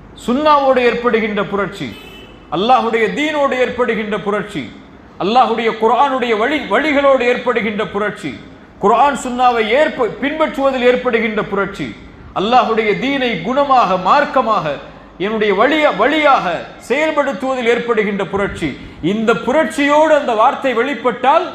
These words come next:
"அல்லாஹு அக்பர், அல்லாஹ் எங்களோடு இருக்கிறான்" என்ற வார்த்தைகள் எல்லாம் பலனளிக்கும். செயல் இல்லாமல்,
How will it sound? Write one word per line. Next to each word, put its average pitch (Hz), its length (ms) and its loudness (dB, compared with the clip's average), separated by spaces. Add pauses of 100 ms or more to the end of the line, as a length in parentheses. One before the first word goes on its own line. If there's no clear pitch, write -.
"அல்லாஹு 196 500 2
அக்பர், 190 600 -2
அல்லாஹ் 202 240 -2
எங்களோடு 202 420 -2
இருக்கிறான்" 185 500 0 (480)
என்ற 160 200 -6
வார்த்தைகள் 185 520 0
எல்லாம் 185 360 -2 (120)
பலனளிக்கும். 170 580 -6 (1500)
செயல் 233 440 0
இல்லாமல், 175 520 0